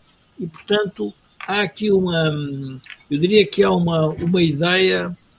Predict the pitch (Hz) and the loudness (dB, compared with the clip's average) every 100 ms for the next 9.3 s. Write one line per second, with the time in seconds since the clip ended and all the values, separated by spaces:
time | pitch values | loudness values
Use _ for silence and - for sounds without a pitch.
0 | _ _ _ _ _ _ _ _ _ _ | _ _ _ _ _ _ _ _ _ _
1 | - 165 170 143 156 156 - 175 - _ | -4 4 4 4 2 2 -2 -8 -8 _
2 | _ _ _ _ _ 165 165 147 120 - | _ _ _ _ _ -2 4 4 2 -6
3 | _ _ - 180 208 240 240 - 196 170 | _ _ -4 0 4 4 4 -4 0 2
4 | 147 151 147 147 165 - 165 - _ _ | 2 2 2 -2 -10 -10 -16 -16 _ _
5 | _ _ - 151 156 160 143 135 160 175 | _ _ -6 -2 0 0 -2 2 2 4
6 | 175 160 160 160 - - 160 160 160 143 | 0 -4 -6 -8 -12 -8 -8 -4 -2 2
7 | 170 180 170 151 147 190 - 165 156 - | 2 2 0 -2 0 -2 0 2 2 0
8 | 160 143 - 147 175 170 151 - - 160 | 0 0 -6 -2 0 2 0 0 0 2
9 | 160 160 | 2 -2